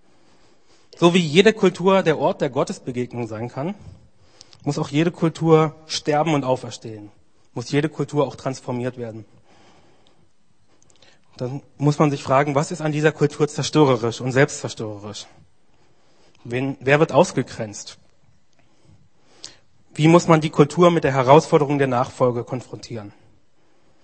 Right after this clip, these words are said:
Und ich glaub, da pa-, spielt auch der Aspekt rein, dass das Christentum nie zu gut in ein ges-, bestimmtes Milieu passen sollte. Für meine Begriffe gehört zu einer Kirche auch immer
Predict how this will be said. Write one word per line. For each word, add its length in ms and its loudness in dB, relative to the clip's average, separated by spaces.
Und 60 -4
ich 140 -8
glaub, 300 4
da 120 2
pa-, 160 -10
spielt 300 -6
auch 120 2
der 160 0
Aspekt 380 -4
rein, 200 -2
dass 100 -12
das 120 -12
Christentum 460 -4
nie 140 0
zu 300 -2
gut 320 -6
in 140 -6
ein 220 2
ges-, 160 -4
bestimmtes 460 -2
Milieu 300 2
passen 320 -8
sollte. 320 -16
Für 120 -12
meine 280 -2
Begriffe 460 0
gehört 460 0
zu 140 -14
einer 100 -6
Kirche 480 0
auch 100 0
immer 280 0